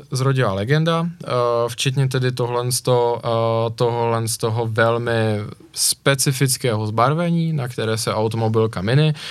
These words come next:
eh, odvolává do dneška.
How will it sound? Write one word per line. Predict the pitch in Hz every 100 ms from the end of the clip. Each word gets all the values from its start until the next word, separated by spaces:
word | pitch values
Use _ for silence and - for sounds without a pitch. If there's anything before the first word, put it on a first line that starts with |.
| - 147
eh, | 131 113 110 107 101 98 - - - - - - - - -
odvolává | 123 113 113 98 90 104 - -
do | 127
dneška. | 165 202 - 196 180